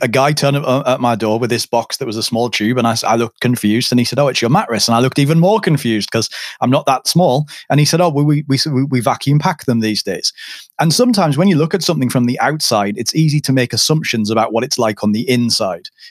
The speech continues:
It's easy to assume, "Oh, well, that's, that's not what I thought it was gonna be. That looks like it's gonna be more difficult than I thought it was gonna be. This thing's now got to unroll on my bed somehow."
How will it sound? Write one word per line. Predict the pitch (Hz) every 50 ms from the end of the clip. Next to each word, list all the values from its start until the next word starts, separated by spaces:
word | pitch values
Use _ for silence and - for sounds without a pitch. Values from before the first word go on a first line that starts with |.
| _
It's | - 131 -
easy | 147 143 131 123 113
to | - 131
assume, | 120 - - - 135 120 113
"Oh, | 110
well, | 107 113
that's, | 113 110 - -
that's | - 110 107 -
not | 120 110
what | 110 117
I |
thought | 120 - - 156 151 135
it |
was | 123 120 -
gonna | - 110 104
be. | 87 - 101 101
That | 98 107 - -
looks | 110 -
like | 117 113
it's | 117 110
gonna | - 123 117
be | 113
more | 120 127 135 127
difficult | - 160 151 - - - 110
than | 110 107
I | 104
thought | - 120
it | -
was | 101 -
gonna | - 98 92
be. | 95 95
This | 98 -
thing's | - 117 107 98
now | 113 110
got | 107 110
to | 113 127
unroll | - 123 120 117 113 123 113 110 113
on | 113 117
my | 123 131
bed | 135 147 143 135 120
somehow." | - 117 101 101